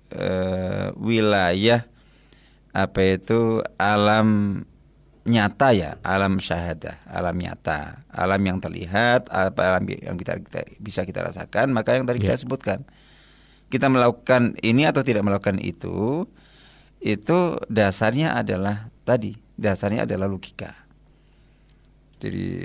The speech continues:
Speaker 1: eh, ini, oh, gue kok menyediakan, kok masak banyak, oh, saya
Speaker 2: Hmm.
Speaker 1: ada tamu.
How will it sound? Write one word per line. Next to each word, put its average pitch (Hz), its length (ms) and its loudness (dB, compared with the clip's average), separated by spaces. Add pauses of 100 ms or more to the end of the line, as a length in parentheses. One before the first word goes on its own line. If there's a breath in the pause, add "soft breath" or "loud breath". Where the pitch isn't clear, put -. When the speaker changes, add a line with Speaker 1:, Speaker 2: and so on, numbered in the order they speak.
(160)
Speaker 1:
eh, - 460 -8
ini, - 140 -2 (640)
oh, - 220 -12 (540)
gue 151 200 -4
kok - 260 -2
menyediakan, 127 540 0
kok - 140 -2
masak 147 240 -2
banyak, 135 280 0
oh, 107 120 -4
saya 113 220 2
Speaker 2:
Hmm. - 20 2
Speaker 1:
ada 127 100 2
tamu. 143 340 -2